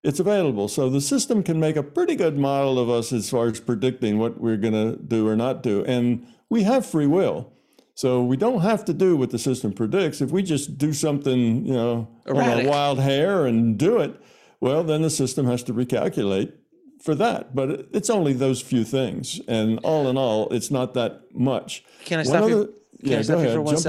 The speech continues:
Speaker 1: in.
Speaker 2: second? Can we just jump in for a second? So I, when I said the needle's on the record, I just, uh, some thoughts flew into my head. I thought I just wanted to kinda get this. If our future is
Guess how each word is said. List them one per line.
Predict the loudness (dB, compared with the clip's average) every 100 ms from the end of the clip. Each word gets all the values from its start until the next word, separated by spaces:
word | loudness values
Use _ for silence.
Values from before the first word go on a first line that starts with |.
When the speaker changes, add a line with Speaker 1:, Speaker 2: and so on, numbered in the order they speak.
| 0
Speaker 1:
in. | -2 -6 -14
Speaker 2:
second? | -14 -8
Can | -6
we |
just | -6 -8
jump | -6 -6
in |
for | -8
a | -8
second? | -8 -10 -12
So | -4 0 0 -2 -14 _ _ _ _ _ -6
I, | -6 -4
when | -4 -2
I | -2
said | 0 0 0
the | -2
needle's | -2 -2 -4 -4
on | -6 -6
the |
record, | -8 -10 -8 -8
I | -8
just, | -6 -8 -8 -12 -12
uh, | -10 -12 -10
some | -4 -4
thoughts | 0 0 0 -2
flew | -8 -6 -4
into | -6 -8
my | -8
head. | -8 -8 -8
I | -8
thought | -4 -4
I | -4
just | -8
wanted | -8 -8
to | -10
kinda | -10 -12
get | -8 -8 -8 -10
this. | -12 -14 _ -20 -20 -20 -20 _ 0
If | 0 0
our | 0 2 0
future | -4 -6 -4 -4 -2
is | -2 -4